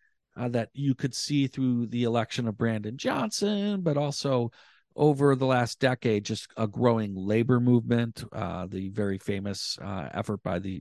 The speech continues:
teachers down there. There was important, um, legislation that passed that increased the tip minimum wage in Chicago. And we think this is really, really important to talk about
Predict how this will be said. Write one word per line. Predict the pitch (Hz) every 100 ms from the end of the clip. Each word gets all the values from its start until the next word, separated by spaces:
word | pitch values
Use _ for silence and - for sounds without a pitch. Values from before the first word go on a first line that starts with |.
| -
teachers | - 190 - 160 147
down | 151 147
there. | 156 147 139 135 - - - - _ _ _ _ _ _ _ _ _ _ _ -
There | 208 233 233 - _ _ _ -
was | 151 160 147
important, | 143 - 160 151 139 127 - - - _
um, | 120 110 101 95 90 92 - _ _ _ _
legislation | 131 120 107 - 117 - 113
that | 101 -
passed | - 117 104 101 -
that | 107 107
increased | 123 - - 120 - -
the | 110
tip | - -
minimum | 113 107 101 98
wage | 95 87 85
in | 87
Chicago. | 82 - - 82 - 64 80 107
And | 117 139
we | 175
think | 170
this | 147 143
is | 120 101
really, | 107 123 120
really | 107 104 104
important | 98 110 107 95
to |
talk | - - 262 -
about | 98 80 85